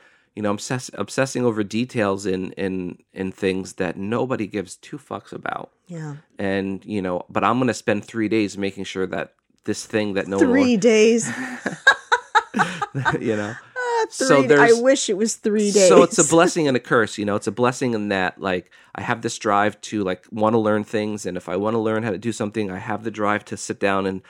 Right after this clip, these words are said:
Speaker 1: figure it out and make it work and, and learn it. But at the same time, my brain's racing at night because I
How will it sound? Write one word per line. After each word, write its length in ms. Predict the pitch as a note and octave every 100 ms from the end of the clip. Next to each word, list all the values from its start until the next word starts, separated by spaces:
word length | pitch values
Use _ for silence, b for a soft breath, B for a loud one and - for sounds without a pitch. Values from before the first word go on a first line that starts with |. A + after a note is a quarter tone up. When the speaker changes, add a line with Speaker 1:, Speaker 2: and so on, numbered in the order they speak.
| B B B B _
Speaker 1:
figure 260 | - A2+ A#2+
it 80 | G#2
out 240 | F#2+ G2
and 160 | - F#2+
make 180 | G2 -
it 100 | D2+
work 340 | G2 G2+ -
and, 240 | C2 E2 -
and 200 | F2+ F#2+
learn 240 | A2 A2+
it. 180 | G#2 G2
But 140 | G#2+ G2+
at 160 | G2
the 80 | -
same 240 | - G#2
time, 500 | G2 C3 A#2+ G2 G2+ G2+ b b b b b
my 160 | A2
brain's 400 | G#2+ A#2 A2+ G2+
racing 340 | A2 B2 - G2+
at 120 | -
night 200 | G2 F#2
because 320 | G2 A2+ F#2+
I 280 | G2 G2+